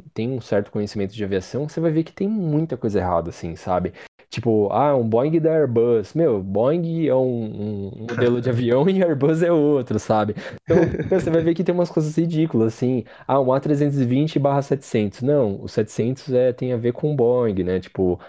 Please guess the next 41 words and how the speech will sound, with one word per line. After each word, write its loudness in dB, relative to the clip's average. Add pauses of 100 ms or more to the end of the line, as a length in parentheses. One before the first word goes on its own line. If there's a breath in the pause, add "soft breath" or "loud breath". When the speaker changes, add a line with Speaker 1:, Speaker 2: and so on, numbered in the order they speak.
(160 loud breath)
Speaker 1:
e 2
trezentos -2
e 2
vinte -2
é 2
da 4
Airbus, 0
realmente. -2
Então, 0
tipo, -2 (240 loud breath)
você 0
vê 2
que -2
tem -2
uns 0
erros 0
muito -2
bobinhos 0
ali, 2
que -4
você -2
vê 0
que 0
a 0
pessoa -2
que -4
tá 0
escrevendo 0
aquilo, 0 (220 loud breath)
realmente, 0
ela 4
pode -2
ter -6
uma -2
técnica -4
muito -4
boa 2
pra -6
poder -2
escrever -2
artigos. -4